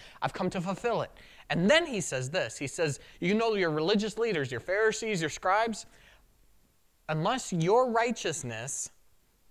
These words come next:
exceeds that of the Pharisees, you're not entering the kingdom." And that'd be scary to say. It'd be like, you know, if your righteousness doesn't exceed the righteousness of Hannah,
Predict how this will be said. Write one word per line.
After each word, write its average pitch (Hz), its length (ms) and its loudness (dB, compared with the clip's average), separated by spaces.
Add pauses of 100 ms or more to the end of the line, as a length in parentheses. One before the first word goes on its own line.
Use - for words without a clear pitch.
(160)
exceeds 233 1300 -2
that 139 200 2
of 127 100 -2
the 123 80 -6
Pharisees, 113 760 -6 (480)
you're 165 160 -2
not 240 200 0
entering 170 360 -4
the 127 60 -4
kingdom." 117 460 -8 (880)
And 113 100 -8
that'd 311 160 2
be 180 100 0
scary 190 360 2
to 160 80 0
say. 233 160 -2 (200)
It'd 226 160 8
be 269 120 6
like, 240 280 8 (100)
you 294 120 4
know, 214 60 4 (200)
if 254 140 8
your 285 180 8
righteousness 262 560 6
doesn't 233 280 6
exceed 233 1080 4 (520)
the 170 100 0
righteousness 226 560 4
of 160 80 -2
Hannah, 202 460 -2